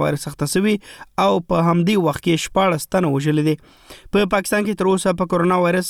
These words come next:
له اخته شوو څخه دوه زره اووه سوه پنځه پنځوس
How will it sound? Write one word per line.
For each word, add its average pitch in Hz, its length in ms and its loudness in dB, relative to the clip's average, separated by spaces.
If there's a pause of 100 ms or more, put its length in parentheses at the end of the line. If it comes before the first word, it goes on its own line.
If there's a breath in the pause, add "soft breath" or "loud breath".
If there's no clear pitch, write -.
(140)
له 165 220 2
اخته - 260 -4
شوو 202 240 2
څخه 180 800 -2
دوه 175 180 4
زره 180 220 2
اووه 165 320 0
سوه 151 240 0
پنځه 170 320 0
پنځوس 151 420 0